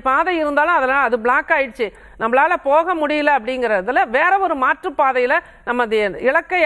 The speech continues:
அடைய வேண்டிய இடத்துக்கு போற கட்டாயம் இருக்கு. இது ஆயக்கலைகள் அறுபத்தி நான்குல ஏதாவது ஒரு கலையை நம்ம எடுத்து மனிதன் ஜெயிக்கலாம் அப்படிங்கறத நம்மளோட முன்னோர்கள் சொல்லியிருக்காங்க. ஒவ்வொருத்தருக்கும் ஒவ்வொரு கருத்து இருக்கும். இதுல என்னோட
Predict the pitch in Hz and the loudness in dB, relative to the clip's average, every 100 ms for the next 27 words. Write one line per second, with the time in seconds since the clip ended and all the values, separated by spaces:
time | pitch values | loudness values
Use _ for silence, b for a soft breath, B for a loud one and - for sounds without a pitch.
0 | 226 277 330 320 294 262 233 233 240 311 | 0 0 0 0 -2 0 -2 -2 -4 -4
1 | 269 247 254 247 226 220 262 262 247 202 | -2 0 2 0 -2 0 0 0 -2 -6
2 | 208 392 B B B 233 214 311 381 339 | -4 -6 B B B 0 2 0 0 0
3 | 302 294 285 233 285 359 359 320 277 262 | -2 0 2 0 0 -4 -2 0 0 0
4 | 247 330 240 262 359 381 440 508 453 392 | -2 -2 -2 0 2 2 4 2 2 0
5 | 302 262 262 262 226 214 196 214 - 359 | 0 0 0 -2 -4 -4 -4 -4 -4 -4
6 | 403 b b 208 220 262 277 240 226 240 | -4 b b -4 -2 0 -2 -2 -2 -2
7 | 233 247 240 214 214 208 208 339 320 233 | -2 0 2 0 -4 -4 -2 -2 0 0
8 | 196 196 233 269 247 226 208 190 202 190 | -2 -4 -4 -2 0 -2 -2 -4 -4 -2
9 | 185 240 381 B B 254 311 370 453 427 | -4 -2 -6 B B 0 2 2 2 0
10 | 403 427 359 285 269 247 247 262 - 180 | -2 0 2 0 0 0 0 -2 -4 -4
11 | 160 311 381 262 269 339 | -2 -2 0 -2 0 0